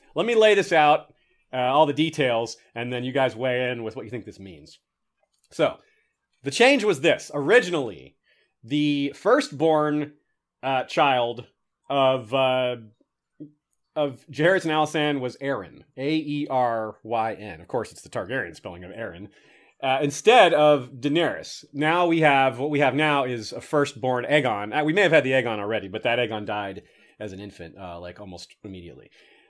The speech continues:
So, what we have is this. We have firstborn Aegon, secondborn Daenerys, thirdborn Aemon from, uh, Jaehaerys and Alysanne. Now, think about it this way.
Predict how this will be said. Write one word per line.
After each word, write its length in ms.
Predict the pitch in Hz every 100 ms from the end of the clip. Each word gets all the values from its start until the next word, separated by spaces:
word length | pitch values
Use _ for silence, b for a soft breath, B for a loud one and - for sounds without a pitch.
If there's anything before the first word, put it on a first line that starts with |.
| _
So, 340 | - 214 139 135
what 200 | 240 254
we 140 | 254
have 360 | 214 233 240 202
is 360 | 190 170 151 - _ _ _ _ _ - -
this. 300 | 156 - 156
We 80 |
have 280 | 156 139 123 - _ -
firstborn 600 | - 143 170 - 240 247
Aegon, 540 | 185 190 147 147 220 - _ _ _
secondborn 720 | - - 170 214 214 233 247
Daenerys, 540 | 254 226 180 180 - - _ - -
thirdborn 460 | 202 180 196 196
Aemon 360 | 165 170 110 80 _
from, 520 | - 143 143 143 147 b b b b _ _
uh, 500 | 135 135 131 127 123 113 _ 151
Jaehaerys 320 | 120 135 131
and 60 | 131
Alysanne. 500 | 120 110 113 80 67 _ -
Now, 220 | 147 110
think 160 | 190 185
about 180 | 165
it 80 | 143
this 160 | 170 -
way. 200 | 101 62